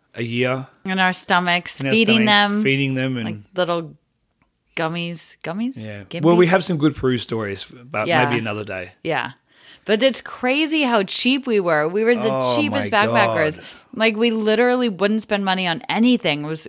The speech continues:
Speaker 1: Well,
Speaker 2: insane.
Speaker 1: it became like a competition, that's why. Like, it felt like this thing, you know, how little can we spend? I mean, at one stage, uh, also,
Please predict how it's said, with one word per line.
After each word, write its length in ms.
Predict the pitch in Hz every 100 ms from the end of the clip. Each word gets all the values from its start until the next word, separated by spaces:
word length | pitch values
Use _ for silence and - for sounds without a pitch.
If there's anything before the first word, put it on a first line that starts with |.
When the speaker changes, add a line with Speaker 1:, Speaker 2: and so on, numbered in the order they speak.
| - -
Speaker 1:
Well, 140 | 196
Speaker 2:
insane. 600 | 190 - 226 262 254 160
Speaker 1:
it 60 | -
became 340 | 147 180 226
like 200 | 214 165
a 80 | 143
competition, 720 | - 143 139 - 196 147 98
that's 240 | 120 127 107
why. 200 | 98 95
Like, 200 | 139 151
it 120 | 151
felt 320 | - 180 208
like 260 | 180 156 -
this 240 | 135 -
thing, 480 | - 156 160 143 123
you 100 | 131
know, 240 | 120 113 117 - - _
how 200 | - 160
little 360 | 139 147 156 135
can 160 | 131
we 100 | 123
spend? 380 | 107 - 131 110
I 40 | 139
mean, 140 | 175
at 80 | 160
one 220 | 156 202
stage, 440 | 175 160 135 113 -
uh, 120 | 143 156 190
also, 540 | 220 - 165 135